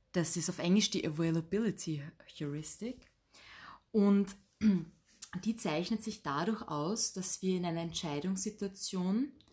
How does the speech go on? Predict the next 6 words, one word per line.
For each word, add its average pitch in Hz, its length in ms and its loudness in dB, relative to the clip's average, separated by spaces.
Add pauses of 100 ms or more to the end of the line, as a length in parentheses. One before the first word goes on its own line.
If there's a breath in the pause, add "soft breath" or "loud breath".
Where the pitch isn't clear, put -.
(720 soft breath)
auf 190 300 -4
die 262 300 4
Information 208 1080 2
im 170 160 -2
Gehirn 214 420 -2
zugreifen, 175 960 -6